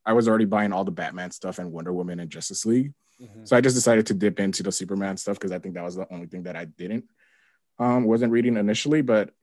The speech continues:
Speaker 1: I honestly got very excited for the most part when it comes to Future State, that almost everything caught my eye except for a couple of things like Teen Titans and Flash were the only really things that disappointed me because, <laughs>
Speaker 2: Yes.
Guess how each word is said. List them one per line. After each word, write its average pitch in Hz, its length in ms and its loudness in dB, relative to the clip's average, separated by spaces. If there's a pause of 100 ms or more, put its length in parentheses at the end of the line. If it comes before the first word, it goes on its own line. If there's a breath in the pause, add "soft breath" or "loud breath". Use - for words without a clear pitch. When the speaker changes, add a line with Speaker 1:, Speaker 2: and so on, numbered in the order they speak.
(480)
Speaker 1:
I 156 240 4
honestly 160 380 0
got 113 300 2
very 104 360 2
excited 101 340 -2
for 101 140 -2
the 92 80 -4
most 92 320 -6
part 113 380 0
when 104 240 -6
it 98 80 -6
comes 98 300 -8
to 98 420 -2 (380)
Future 107 240 -4
State, 113 320 0
that 95 340 0
almost 107 260 -2
everything 98 320 -4
caught 95 220 -6
my 92 160 -6
eye 90 140 -6
except 90 280 -8
for 92 120 -8
a - 40 -10
couple 180 280 -10
of 180 40 -10
things 180 220 -8
like 165 100 -10
Teen 185 220 -8
Titans 90 300 -12
and 82 120 -14
Flash 82 440 -10
were 95 100 -2
the 87 80 -2
only 85 240 -6
really 85 220 -4
things 87 280 -10
that 85 200 -6 (800 soft breath)
disappointed 165 440 6
me 180 120 4
because, 131 440 4 (100)
<laughs> - 280 -6
Speaker 2:
Yes. 165 120 2